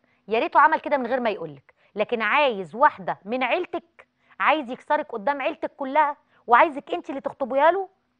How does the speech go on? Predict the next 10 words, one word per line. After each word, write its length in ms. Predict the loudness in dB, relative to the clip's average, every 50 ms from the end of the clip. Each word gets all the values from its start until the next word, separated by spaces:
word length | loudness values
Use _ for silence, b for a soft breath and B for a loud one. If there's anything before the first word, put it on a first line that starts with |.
| _ _ -8
انا 120 | -8 -8
ما 60 | -8 -10
شفتش 320 | -10 -12 -12 -14 -14 -12
كده 200 | -10 -10 -10 -10
بصراحة. 440 | -12 -14 -18 -18 -18 -18 -20 -20 _ _ _ _ _ _ _ _ _ _ _ _ _ _ _ _ _ -8
الله 180 | -6 -4 -4 -4
يكون 180 | -4 -6 -10
في 140 | -8 -4 -2
عونك 200 | -2 -2 -2 -4
بجد، 420 | -6 -6 -4 0 0 -2 -2 -4